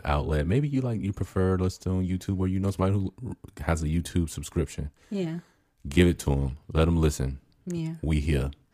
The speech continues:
Speaker 2: Leave us a review, too. Leave us a review on, uh, Apple Podcasts. If there's anything that you guys wanna share with us, maybe you feel like we need to improve upon, uh, something that you guys might want us to add, things that you like,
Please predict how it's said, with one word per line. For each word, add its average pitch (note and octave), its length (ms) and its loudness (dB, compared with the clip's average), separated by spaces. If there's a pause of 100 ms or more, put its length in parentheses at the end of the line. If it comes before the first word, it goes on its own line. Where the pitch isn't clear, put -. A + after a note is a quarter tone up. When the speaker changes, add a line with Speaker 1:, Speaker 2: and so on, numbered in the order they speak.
(540)
Speaker 2:
Leave B3+ 200 2
us D#4 160 0
a D4+ 60 2
review, A3 440 0
too. G#3+ 300 -4
Leave F#3+ 160 -2
us G#3 160 -6
a F#3+ 160 0
review F3+ 480 -4
on, E3+ 240 -4
uh, F3 380 -6
Apple F3 260 -8
Podcasts. F#3 880 -6 (400)
If - 80 -20
there's D#3+ 180 -8
anything F#3 400 -2
that F3 140 -4
you E3+ 40 -6
guys E3+ 200 -2
wanna E3 160 -4
share G3 340 0
with G3 140 -4
us, F#3 320 0
maybe E3 200 -2
you D#3+ 80 -6
feel D#3+ 160 -8
like D3+ 200 -4
we D#3 80 -4
need D3+ 180 -4
to A#2 100 -16
improve F3+ 400 -6
upon, G#3 680 -2 (580)
uh, D#3 560 -2
something E3+ 260 -4
that D#3 140 -2
you E3 80 -6
guys D3 220 -2
might C#3 140 -4
want D3 140 -4
us C#3+ 100 -10
to - 240 -10
add, F#3 600 2
things E3 220 -4
that - 220 -10
you C#3+ 80 -6
like, F#3 760 2